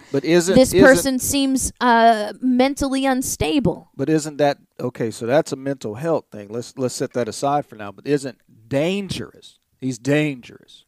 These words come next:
Speaker 2: It's
Speaker 1: I
Speaker 2: not
Speaker 1: fear,
Speaker 2: a crime.
Speaker 1: I, I fear for my life. But, but isn't,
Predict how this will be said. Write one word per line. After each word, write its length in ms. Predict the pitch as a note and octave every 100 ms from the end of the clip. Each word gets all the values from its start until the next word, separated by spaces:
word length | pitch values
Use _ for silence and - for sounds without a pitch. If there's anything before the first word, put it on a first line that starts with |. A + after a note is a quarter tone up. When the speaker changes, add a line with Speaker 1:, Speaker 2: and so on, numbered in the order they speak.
| -
Speaker 2:
It's 120 | G#3+
Speaker 1:
I 80 | C3+
Speaker 2:
not 140 | A3+
Speaker 1:
fear, 60 | A3+
Speaker 2:
a 20 |
crime. 380 | - - F3+ E3+
Speaker 1:
I, 80 | C#3+
I 40 | C#3+
fear 180 | E3
for 140 | D#3 C#3+
my 160 | C3+
life. 600 | B2 A#2+ C#3 C#3 G2 - _
But, 200 | F#3 -
but 220 | D3 F3
isn't, 300 | F3 F#3 F3